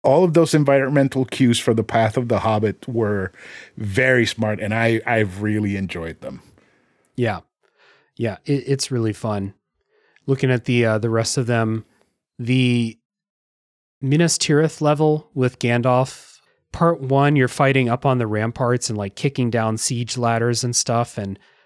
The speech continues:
Speaker 2: once I remembered how to kick down the ladders, I had to go on GameFAQs and search how to do it 'cause I couldn't figure it out.
Speaker 1: <laughs>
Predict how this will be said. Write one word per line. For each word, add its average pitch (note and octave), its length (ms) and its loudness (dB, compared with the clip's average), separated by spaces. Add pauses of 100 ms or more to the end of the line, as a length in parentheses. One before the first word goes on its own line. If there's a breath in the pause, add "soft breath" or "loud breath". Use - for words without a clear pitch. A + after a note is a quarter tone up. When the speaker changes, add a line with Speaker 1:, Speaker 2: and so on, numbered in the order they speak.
Speaker 2:
once C3+ 280 2
I B2+ 260 4
remembered A2+ 560 0
how A#2 160 0
to A2+ 80 0
kick - 280 -4
down A2 220 -2
the G#2 80 -6
ladders, G2+ 540 -4
I G#2+ 100 -10
had A#2+ 140 -4
to A#2+ 60 0
go A2+ 140 -2
on G#2+ 140 -2
GameFAQs G#2 640 -4
and G2+ 120 -8
search A2+ 340 -4
how A2+ 140 -2
to G2+ 80 -4
do A#2+ 200 2
it G#2 220 -4
'cause G#2+ 200 -6
I G2+ 120 -6
couldn't A2+ 360 -4
figure G#2+ 360 -4
it G#2+ 60 -2
out. A2 300 -2 (120)
Speaker 1:
<laughs> A2+ 720 -6